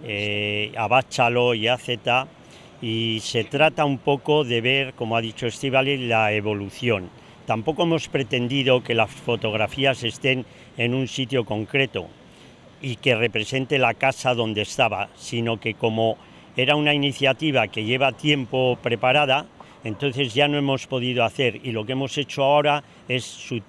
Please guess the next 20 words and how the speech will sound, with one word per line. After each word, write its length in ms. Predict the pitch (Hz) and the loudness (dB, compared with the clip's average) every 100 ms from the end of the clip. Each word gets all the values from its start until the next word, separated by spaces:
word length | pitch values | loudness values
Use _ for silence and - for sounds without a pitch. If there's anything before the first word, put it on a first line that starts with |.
| - | -14
situarlas 840 | - 127 107 123 139 147 151 - - | -8 -6 -2 2 4 4 0 0 -10
en 200 | 123 113 | -4 0
las 220 | 110 - | 0 0
arterias 560 | 113 107 147 143 135 | -4 -2 -4 -2 -2
principales, 800 | - 113 104 110 113 110 92 - - - | -4 -8 -8 -4 0 0 -2 -14 -20 -16
como 220 | - 104 | -8 -6
son 240 | 101 127 107 | -4 -4 -2
Carlos 420 | - 120 120 113 | 0 2 0 -4
séptimo, 520 | 143 135 165 180 202 - - - - - | -4 -4 -2 -2 -4 -8 -20 -20 -20 -6
Ávaro 540 | 120 135 151 160 185 180 - - | 2 4 4 2 0 -4 -12 -10
y 80 | 117 | -8
General 420 | - 110 113 120 - | -4 2 4 2 0
Castaños. 840 | 107 - 113 104 92 98 - - - - - - | -2 -2 -4 -4 -4 -14 -20 -20 -20 -20 -18 -6
En 80 | 110 | -2
la 100 | 107 | -2
zona 300 | 127 127 131 | 0 2 4
de 1000 | 131 131 131 131 127 127 127 123 120 117 | 4 4 4 2 2 2 2 0 -2 -4
Carlos 380 | - 135 139 131 | 0 0 0 -2
séptimo 580 | - 147 170 170 175 - | 0 0 0 2 0 -2
están 560 | - 123 - 131 123 107 | -6 -10 0 0 0 -6